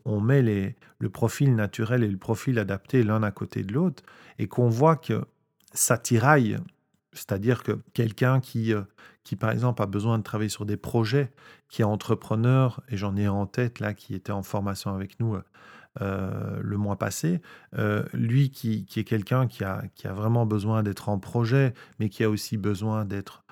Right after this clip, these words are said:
dans un environnement serein, étant entrepreneur, il a complètement switché quand il est au boulot, et il devient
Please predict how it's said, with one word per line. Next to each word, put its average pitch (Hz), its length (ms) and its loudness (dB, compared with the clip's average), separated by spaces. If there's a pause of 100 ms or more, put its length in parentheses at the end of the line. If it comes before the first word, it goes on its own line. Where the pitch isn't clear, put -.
(100)
dans 107 220 -4
un 98 100 0
environnement 98 440 -2
serein, 110 400 -2 (300)
étant 147 300 4
entrepreneur, 120 840 0
il 101 140 -4
a 98 60 -6
complètement 123 520 0
switché 117 520 -4
quand - 260 -10
il 101 60 -2
est 98 40 0
au 95 100 -2
boulot, 95 360 0 (280)
et 110 80 -2
il 101 60 -2
devient 131 420 2